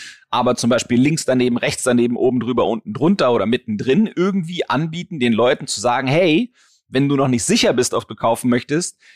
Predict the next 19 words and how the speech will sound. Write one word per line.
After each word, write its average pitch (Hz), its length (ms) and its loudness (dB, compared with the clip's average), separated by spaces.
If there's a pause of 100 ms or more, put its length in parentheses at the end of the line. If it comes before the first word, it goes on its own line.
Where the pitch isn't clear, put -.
(120)
hier 160 280 0
sind 147 160 -2
Vor- 143 220 0
oder 139 180 2
Nachteile-Listen 120 920 -2
unserer 117 400 -2
Produkte 127 500 -6
gegenüber 131 440 -2
anderen 139 360 0
Produkten 101 460 -10
oder 95 220 -2
das - 180 -2
sind 123 80 -2
die 117 100 -4
Highlights 139 360 -2
unseres 135 240 -8
Produkts. 151 420 -2
Ja, 92 120 -4
also 110 220 -6